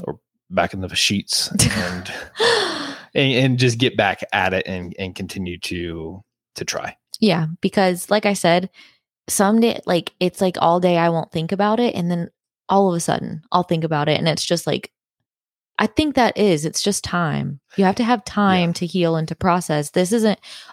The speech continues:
Speaker 2: overnight. There, there is no time limit,
Speaker 1: No, no, no.
Speaker 2: especially for every single person. It's different.
Speaker 1: You know, even when you get pregnant again, I, I think we're still gonna look back and say that this,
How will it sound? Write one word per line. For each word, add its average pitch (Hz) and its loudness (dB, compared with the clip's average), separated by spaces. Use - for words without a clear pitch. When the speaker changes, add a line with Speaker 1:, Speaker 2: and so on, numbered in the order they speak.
Speaker 2:
overnight. 180 2
There, 214 0
there 262 2
is 240 0
no 240 4
time 208 -2
limit, 156 -2
Speaker 1:
No, 117 -4
no, 101 -8
no. 98 -6
Speaker 2:
especially 254 2
for 196 2
every 180 0
single 170 -4
person. - -2
It's - -6
different. 147 -2
Speaker 1:
You 135 2
know, 120 0
even 123 2
when 117 2
you 104 0
get 107 0
pregnant 87 -2
again, 90 0
I, 90 0
I 90 2
think 95 0
we're 90 -2
still - 0
gonna 92 2
look 90 0
back 95 0
and 80 -8
say 78 0
that - -4
this, 104 -6